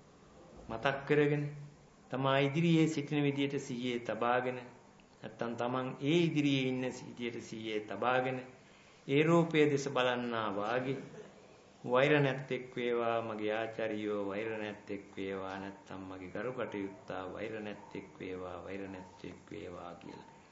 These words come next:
දිගටම මෛත්‍රී වඩන. නොනවත්වාම උදේ දවල් රැ කරන්න ඕන. කරණීය මත්ත සූත්‍රය අහලා ඇතිනේ.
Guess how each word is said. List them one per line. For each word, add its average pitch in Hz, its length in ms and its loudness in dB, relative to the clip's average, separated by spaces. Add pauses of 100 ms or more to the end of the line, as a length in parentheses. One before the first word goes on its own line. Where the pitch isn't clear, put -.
(400)
දිගටම 147 640 6
මෛත්‍රී 131 500 2
වඩන. 107 280 0 (960)
නොනවත්වාම 160 800 6
උදේ 156 320 6
දවල් 147 340 6
රැ 147 220 6
කරන්න 135 340 2 (100)
ඕන. 117 220 -2 (680)
කරණීය 123 480 -2
මත්ත 120 320 -6
සූත්‍රය 123 520 -4
අහලා 120 280 2
ඇතිනේ. 123 380 -4